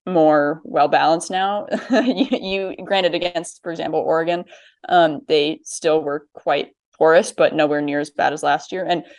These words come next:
to be honest, most of that was just terrible tackling, which is something they really need to pick up on in the offseason. That was something that was their strength under Peterson, um, and Kwiatkowski. Uh, but this, this season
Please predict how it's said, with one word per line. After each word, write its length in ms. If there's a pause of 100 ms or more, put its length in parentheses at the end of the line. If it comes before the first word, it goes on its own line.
(140)
to 80
be 120
honest, 520
most 320
of 80
that 240
was 380
just 420
terrible 340
tackling, 520
which 140
is 120
something 240
they 100
really 260
need 160
to 120 (240)
pick 200
up 180
on 300 (340)
in 140
the 80
offseason. 600
That 120
was 120
something 280
that 80
was 140 (480)
their 180
strength 420
under 500
Peterson, 480 (480)
um, 560 (640)
and 180
Kwiatkowski. 560 (520)
Uh, 720 (720)
but 240
this, 400
this 280
season 720